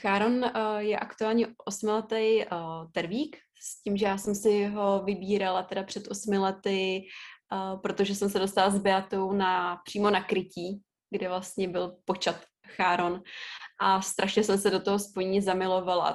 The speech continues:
Ten, v té době jsem nepřemýšlela, jestli bych, eh, mohla mít vůbec pracovní plemeno. Eh, já jsem si popravdě na to ani tenkrát, eh, netroufla, takže pro mě jako maliňák byl něco nepředstavitelného.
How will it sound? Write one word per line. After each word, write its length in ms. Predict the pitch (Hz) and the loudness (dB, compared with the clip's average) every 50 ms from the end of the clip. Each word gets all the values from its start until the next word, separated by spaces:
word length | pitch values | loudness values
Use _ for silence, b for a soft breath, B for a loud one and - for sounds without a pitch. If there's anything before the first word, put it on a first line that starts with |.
| - | -2
Ten, 160 | - 180 190 190 | -4 -4 -6 -6
v 100 | - - | -4 -2
té 100 | 233 220 | 2 4
době 260 | 208 196 196 202 226 | 4 4 4 2 2
jsem 260 | - - 220 214 214 | 2 2 2 4 4
nepřemýšlela, 800 | 214 196 202 - 226 214 208 202 202 - - 214 202 196 196 190 | 2 0 0 -2 -2 0 0 -2 -2 -2 -2 0 2 2 2 0
jestli 300 | 190 196 196 - 208 196 | -2 -4 -6 -8 -4 -2
bych, 260 | 202 202 202 202 - | -2 -2 -2 -2 -4
eh, 260 | 196 190 185 185 185 | -2 -2 -2 -2 -2
mohla 400 | 190 190 190 185 185 196 196 185 | -4 -4 -4 -4 -2 0 0 0
mít 180 | 190 196 196 - | 0 0 -2 -2
vůbec 300 | 208 202 208 208 208 - | -4 -2 -2 -4 -4 -2
pracovní 480 | - - 190 190 - 202 190 208 220 | -2 -2 -2 -2 -2 0 0 2 0
plemeno. 460 | 214 - 190 190 190 185 180 170 - B B B B B B B B B B B - - - - - | 2 2 2 2 2 2 2 0 -2 B B B B B B B B B B B -8 -6 -4 -2 -2
Eh, 60 | 190 | 0
já 120 | 190 190 | 0 0
jsem 140 | 196 - 196 | 0 -2 -2
si 120 | 196 - | -2 -2
popravdě 420 | 202 202 196 202 202 202 196 208 214 | -2 -2 0 2 4 6 6 8 8
na 120 | 208 202 | 8 6
to 180 | 202 220 - - | 4 2 2 2
ani 220 | 240 214 214 214 | 2 2 2 4
tenkrát, 540 | 214 202 196 190 214 208 202 208 208 208 - | 4 2 2 4 4 4 4 4 2 0 -2
eh, 60 | 208 202 196 196 190 185 180 175 170 170 175 175 180 | 0 0 0 0 0 -2 -2 -2 -4 -6 -8 -4 0
netroufla, 680 | 196 202 202 202 208 208 208 - - 175 170 208 226 - _ _ _ _ _ _ _ _ _ | 0 0 4 4 4 4 4 4 4 4 4 4 0 -8 _ _ _ _ _ _ _ _ _
takže 180 | 185 175 196 202 | -8 -8 -6 -4
pro 160 | 202 - 202 | 0 0 2
mě 180 | 202 208 208 | 2 2 2
jako 220 | 202 202 202 220 202 | 2 2 0 -2 -2
maliňák 560 | 214 214 202 196 196 196 202 196 190 190 185 | 0 2 2 2 2 2 2 0 0 0 -2
byl 380 | 185 208 208 202 202 190 185 185 | -2 0 0 0 0 -2 -4 -6
něco 300 | 196 196 185 - - 226 | -6 -8 -8 -8 -6 -6
nepředstavitelného. 1300 | 196 156 - - - - - - 220 208 214 214 - 226 226 233 233 233 233 226 233 240 233 233 233 | -6 -6 -6 -10 -12 -6 -2 2 4 4 4 4 4 4 6 6 6 6 6 4 4 4 4 2 2